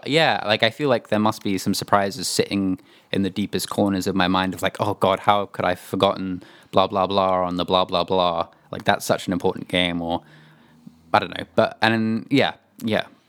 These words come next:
But I think, I think in terms of, I think I'm mostly happy with it as a thing. I think, I think most of it, there's some, there is some smaller surprising stuff. I'm surprised by, actually by how much of it is quite recent.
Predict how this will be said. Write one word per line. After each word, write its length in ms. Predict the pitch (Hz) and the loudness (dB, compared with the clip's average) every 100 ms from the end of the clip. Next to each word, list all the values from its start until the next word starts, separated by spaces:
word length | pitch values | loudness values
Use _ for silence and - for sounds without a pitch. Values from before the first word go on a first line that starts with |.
| _ _ | _ _
But 160 | 107 131 | 0 0
I 40 | |
think, 320 | 131 196 185 - | 2 -2 -4 0
I 60 | 170 | 0
think 340 | - 233 - | 2 0 -2
in 100 | 143 | -2
terms 380 | 127 147 143 131 | 2 2 0 0
of, 540 | 107 107 101 - - _ _ _ _ | 2 2 -2 -16 -20 _ _ _ _
I 40 | |
think 200 | 453 427 | -2 2
I'm 120 | 196 | 2
mostly 340 | 165 135 - 113 | 2 0 -2 0
happy 340 | 104 95 92 | 0 -2 -4
with 160 | 85 87 | -2 -2
it 180 | 87 - - | -4 -4 -2
as 160 | 101 | 0
a 60 | 95 | 0
thing. 340 | - 85 85 - _ _ _ | -4 -6 -6 -14 _ _ _
I 40 | 156 | -8
think, 280 | 277 - | -4 0
I 100 | - | 0
think 480 | 185 311 - - - _ _ _ _ _ _ _ _ _ | 0 -2 -2 -14 -20 _ _ _ _ _ _ _ _ _
most 260 | - 98 - | -4 -4 -4
of 60 | 120 | -10
it, 160 | - | -4
there's 180 | - 233 | 0 0
some, 400 | - 269 240 208 _ - _ _ | 0 -2 -2 -4 _ -20 _ _
there 160 | 185 202 | -2 0
is 140 | 214 | 0
some 120 | 170 | -2
smaller 380 | 143 - 147 127 | -2 2 2 2
surprising 500 | - - 95 90 90 | -2 0 0 0 -6
stuff. 480 | 92 101 92 - _ _ - | -8 -6 -6 -10 _ _ 0
I'm 120 | 277 | 2
surprised 360 | - 254 277 | 4 2 2
by, 80 | - | 0
actually 200 | 143 160 | -2 -2
by 120 | 131 127 | 0 2
how 200 | 123 120 | 2 0
much 240 | 117 - | -6 -2
of 60 | 101 | -2
it 80 | - | -2
is 80 | |
quite 200 | - - | -2 -2
recent. 520 | - 101 - - - | -2 -6 -6 -8 -8